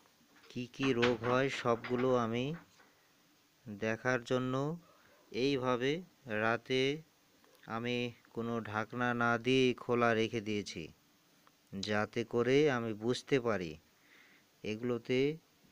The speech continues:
ঠান্ডার সময়ে কি কি রোগ হয়, তারা কিভাবে চলাফেরা করে, কি কি খায়, মরে কি বেঁচে থাকে, সবগুলো আমি দেখব, পরীক্ষা করব, তারপর ঔষধগুলো আমি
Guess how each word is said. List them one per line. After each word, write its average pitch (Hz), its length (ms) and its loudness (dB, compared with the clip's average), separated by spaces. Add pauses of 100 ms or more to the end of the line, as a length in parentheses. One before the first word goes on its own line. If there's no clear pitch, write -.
ঠান্ডার 120 540 -2
সময়ে 120 560 -2
কি 147 240 -6
কি 143 200 0
রোগ 123 280 4
হয়, 117 280 0 (880)
তারা 110 220 -2
কিভাবে 135 500 -2
চলাফেরা 127 600 0
করে, 123 380 0 (340)
কি 113 180 -6
কি 120 260 -6
খায়, 110 440 0
মরে 110 420 -2
কি 113 240 -6
বেঁচে 104 300 -6
থাকে, 110 360 -6 (600)
সবগুলো 123 680 0 (920)
আমি 104 240 -6 (140)
দেখব, 127 360 2 (280)
পরীক্ষা 123 440 2
করব, 127 360 2 (260)
তারপর 110 480 2 (100)
ঔষধগুলো 113 720 -2
আমি 113 260 -2